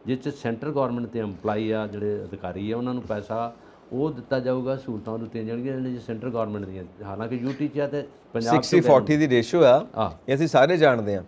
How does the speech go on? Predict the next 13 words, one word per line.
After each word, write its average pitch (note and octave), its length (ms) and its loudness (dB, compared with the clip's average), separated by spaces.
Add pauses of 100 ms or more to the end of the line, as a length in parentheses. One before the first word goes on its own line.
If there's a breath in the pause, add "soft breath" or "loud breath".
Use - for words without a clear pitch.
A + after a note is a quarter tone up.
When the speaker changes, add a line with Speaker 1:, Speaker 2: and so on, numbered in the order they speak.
(160)
Speaker 1:
ਹਾਂ। F#2 140 -8 (360)
Speaker 2:
ਪਰ B2 120 4
ਹੁਣ C#3+ 200 0
ਦੇਖੋ, D3+ 500 6 (800)
ਇਹ A#2 120 2
ਜੋ B2 160 2
ਗੇਮ B2 300 2
ਚੱਲਦੀ B2 380 4
ਪਈ A#2+ 240 0
ਹੈ A2 60 4
ਚੰਡੀਗੜ੍ਹ G#2+ 480 0
ਦੇ G2+ 120 0
ਵਿੱਚ, G#2 380 -2